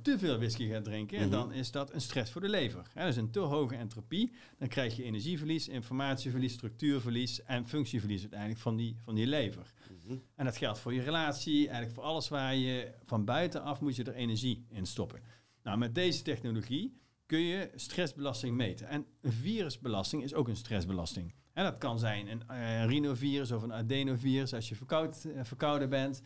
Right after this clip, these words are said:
Speaker 1: Het kan zijn een influenzavirus als je griep hebt. Het kan zijn een coronavirus, hè, wat officieel nog steeds eigenlijk van oudsher een verkoudheidsvirus was. Hè. Als je de
Speaker 2: Mhm.
Speaker 1: oude boeken erop naslaat, hè. Er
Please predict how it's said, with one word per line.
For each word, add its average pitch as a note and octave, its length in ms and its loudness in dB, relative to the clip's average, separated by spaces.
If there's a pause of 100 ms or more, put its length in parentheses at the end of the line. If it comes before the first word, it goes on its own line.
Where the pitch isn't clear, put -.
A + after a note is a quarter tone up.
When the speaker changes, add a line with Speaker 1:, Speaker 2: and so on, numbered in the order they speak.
(240)
Speaker 1:
Het - 80 -20
kan A2+ 160 0
zijn A2 220 0
een - 60 -10
influenzavirus C3 960 0
als G2+ 140 -10
je A#2 80 -2
griep D#3 220 2
hebt. C3+ 300 -4
Het D#3 100 -10
kan F#3 180 -2
zijn B2+ 180 0
een A2+ 80 0
coronavirus, C#3+ 960 0 (440)
hè, E3 140 2
wat C#3+ 160 -2
officieel C3+ 540 2
nog A#2 120 0
steeds A#2 400 -2
eigenlijk A#2 420 -4 (100)
van B2 160 -6
oudsher A#2+ 460 -2
een A2 100 0
verkoudheidsvirus B2+ 920 -2
was. E3+ 200 -2
Hè. F3+ 60 0
Als A3+ 140 -6
je D#3 80 -2
de C3+ 80 2
Speaker 2:
Mhm. - 80 -2
Speaker 1:
oude D#3 200 4
boeken C#3 320 0
erop A#2 300 -2
naslaat, D3 680 0
hè. F3+ 60 -4
Er D4 120 -4